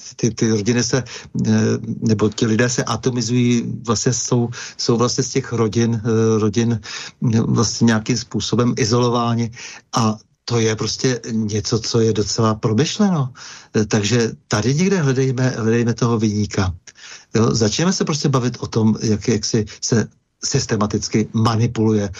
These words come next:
s lidmi, s celými národy a s, i s těmi rodinami nakonec.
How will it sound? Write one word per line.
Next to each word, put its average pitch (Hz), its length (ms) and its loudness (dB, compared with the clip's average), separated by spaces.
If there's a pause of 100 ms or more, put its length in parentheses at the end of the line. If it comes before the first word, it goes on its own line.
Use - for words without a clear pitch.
(140)
s - 200 -4
lidmi, 110 300 2
s - 120 -6
celými 107 260 4
národy 98 400 2
a 110 360 0
s, - 200 -6 (120)
i - 60 0
s - 120 -4
těmi 110 200 2
rodinami 101 400 0
nakonec. 92 540 -2